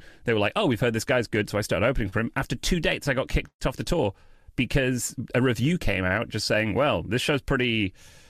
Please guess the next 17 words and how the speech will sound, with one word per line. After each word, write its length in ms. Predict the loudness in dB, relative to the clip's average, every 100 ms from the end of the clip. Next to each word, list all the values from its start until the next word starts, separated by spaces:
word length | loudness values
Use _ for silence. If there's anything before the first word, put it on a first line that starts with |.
| -10 0
pretty 200 | 2 2
dull, 340 | 2 4 2
but, 220 | 2 0 2
uh, 160 | 2
the 120 | 2 2
opening 320 | 2 0 0
act 220 | 0 -2
at 80 | 0
least 340 | 0 -2 -2
is 300 | -2 -2 -2
really 200 | 0 0
good, 220 | 0 -2 -4 _
probably 240 | -4 -2 0
better 200 | 0 2
than 120 | 0
the 60 | 2
headliner." 440 | 0 0 0 -2